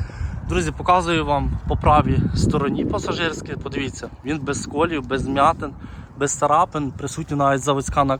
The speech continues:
е, заводські наклеючки. Стоїть у нас резина Bridgestone з ду-, з дуже класним протектором резини.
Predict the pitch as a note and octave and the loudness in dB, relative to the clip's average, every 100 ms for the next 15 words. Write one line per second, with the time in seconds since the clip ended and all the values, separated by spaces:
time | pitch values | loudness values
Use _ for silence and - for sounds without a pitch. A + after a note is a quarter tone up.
0 | - C3 B2+ B2+ C#3 C3+ - C#3+ B2+ C#3+ | -4 -4 -4 -2 -4 -4 -4 -2 0 2
1 | D3+ E3+ - D3+ C#3+ - - - - - | 2 0 -4 -6 -6 -10 -14 -14 -14 -6
2 | D#3+ F3+ D#3 D#3 D3 C#3+ D3+ F#3 G3+ F3+ | -2 0 0 0 0 0 0 -2 -4 -4
3 | D#3 E3+ - - F3+ F3+ F3+ - - - | -4 -4 -6 -2 0 0 -4 -12 -16 -14
4 | - - C#3 D3 C3+ F3 D#3+ D#3 D#3 D#3 | -14 -10 -8 -8 -6 -4 -4 0 2 2
5 | D#3+ D3+ D#3 D3+ D3+ - C#3+ C3+ C3+ D3 | 0 -4 0 2 4 4 6 6 6 4
6 | D3 | 2